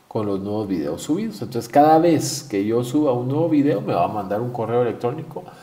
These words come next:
avisándome que se subió ese video. Eso es lo que yo quiero que ustedes hagan para enterarse de nuevos videos, ¿verdad? Ok, y está listo. Solo le dan clic aquí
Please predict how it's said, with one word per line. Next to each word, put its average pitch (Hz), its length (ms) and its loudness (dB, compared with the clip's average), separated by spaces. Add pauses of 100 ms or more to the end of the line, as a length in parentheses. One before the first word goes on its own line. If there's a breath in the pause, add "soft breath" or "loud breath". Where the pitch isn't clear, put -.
(240 loud breath)
avisándome 127 760 2
que - 80 -12
se - 140 -14
subió 76 300 -12
ese - 180 -8
video. 180 320 -2
Eso 202 260 -2
es 202 80 -4
lo 196 120 -4
que - 80 -14
yo 104 180 -4
quiero 160 260 0
que 131 80 -8
ustedes 117 380 -2
hagan 143 220 0
para 104 180 2
enterarse 95 680 -4 (540 loud breath)
de 90 140 -6
nuevos 87 480 -6
videos, 143 480 0
¿verdad? - 180 -6 (2000 loud breath)
Ok, 110 200 -8
y - 1040 -12
está 135 180 -6
listo. 269 280 -4
Solo 139 280 -4 (240 loud breath)
le 117 120 -2
dan 131 240 -2 (1300)
clic 220 300 -4
aquí 294 320 -2